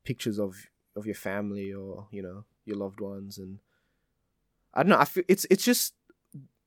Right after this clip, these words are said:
the main reason to get into it is for, it's like a hobby, you know? There's, there's no real other reasons. Like, if you enjoy kind of, uh,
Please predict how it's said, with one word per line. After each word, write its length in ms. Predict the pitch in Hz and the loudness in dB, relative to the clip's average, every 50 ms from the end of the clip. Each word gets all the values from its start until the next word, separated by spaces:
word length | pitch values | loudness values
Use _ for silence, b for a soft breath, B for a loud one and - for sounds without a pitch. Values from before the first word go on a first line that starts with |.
| _ 151 | _ 6
the 100 | 180 180 | 6 8
main 300 | 170 170 175 208 226 202 | 10 10 10 10 10 8
reason 560 | 156 127 123 131 139 156 143 147 165 180 180 | 6 6 4 4 4 4 2 0 0 0 0
to 120 | - - | -2 0
get 160 | 151 135 123 | 2 4 4
into 280 | 113 110 110 - 143 147 | 4 2 0 0 0 0
it 100 | 147 - | 2 2
is 140 | 113 110 - | 0 -2 -2
for, 600 | - - - 104 104 104 101 101 104 104 92 - _ _ _ _ _ _ _ _ _ _ _ _ _ _ _ _ _ _ _ _ | -6 -4 -2 0 0 2 2 2 2 0 -2 -4 _ _ _ _ _ _ _ _ _ _ _ _ _ _ _ _ _ _ _ _
it's 100 | - 120 | -2 -2
like 140 | 131 120 - | 0 0 0
a 60 | 113 | -2
hobby, 320 | - - 110 104 104 95 85 | 2 2 0 2 0 -4 -4
you 160 | 87 98 104 | -4 -4 -4
know? 260 | 104 101 104 104 101 - _ _ | -2 -2 -4 -6 -8 -12 _ _
There's, 480 | 104 123 123 120 120 113 113 - - _ _ _ _ _ _ _ _ _ _ _ _ _ _ | 2 4 4 4 4 0 -4 -10 -12 _ _ _ _ _ _ _ _ _ _ _ _ _ _
there's 200 | - 127 120 110 | 2 4 4 4
no 160 | 117 135 135 139 | 4 4 6 6
real 320 | 131 120 131 131 131 120 | 4 4 4 6 6 6
other 240 | 87 110 113 123 113 | 6 4 2 2 2
reasons. 340 | 110 113 117 104 110 107 104 | 2 0 0 0 -2 -2 -2
Like, 140 | 107 - | -2 -2
if 160 | 123 120 - 131 | -2 -2 2 4
you 100 | 127 131 | 4 4
enjoy 480 | 127 123 110 113 117 117 117 113 113 - | 4 4 2 4 4 4 4 4 2 0
kind 280 | - - 110 107 104 | -2 -4 -4 -2 -2
of, 220 | 104 104 104 98 101 | -2 -4 -4 -4 -6
uh, 300 | 98 101 98 98 98 | -4 -4 -6 -6 -10